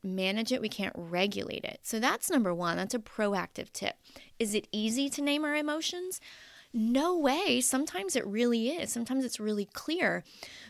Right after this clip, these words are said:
But as I said, with that image, with the emotional iceberg, maybe I'll even link that.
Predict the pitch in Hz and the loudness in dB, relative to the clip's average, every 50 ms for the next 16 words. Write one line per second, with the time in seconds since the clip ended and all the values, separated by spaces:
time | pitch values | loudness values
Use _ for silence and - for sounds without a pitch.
0 | - - 214 202 - - - 226 240 277 277 285 277 240 - - - 233 233 233 | -2 0 0 0 2 0 0 0 2 2 2 2 2 2 2 2 2 4 4 6
1 | 220 208 202 190 220 - 196 202 220 214 190 220 202 196 - - 220 226 233 208 | 4 4 2 0 -2 -4 0 2 2 2 2 2 0 0 0 0 2 4 4 4
2 | 185 180 185 208 208 - - - - - 196 220 208 214 220 - - - 202 202 | 4 2 0 0 0 0 0 0 0 -2 -2 -2 -2 -2 -2 -4 -2 -2 0 0
3 | 202 208 208 208 220 233 220 - - 247 226 208 208 - - - 202 214 254 285 | 2 2 2 2 2 2 2 0 0 2 2 2 0 -2 0 0 2 2 2 2
4 | - - - - 175 165 170 170 175 180 - - - 240 285 392 403 381 311 240 | 2 0 -2 -4 -4 -2 -2 -2 -4 -6 -8 -6 -4 -4 -2 -2 0 -2 0 0
5 | 233 214 214 196 185 180 185 196 202 196 - - - - - - 65 - - | 0 0 0 -2 0 0 0 0 0 -2 -4 -6 -2 2 2 4 4 2 0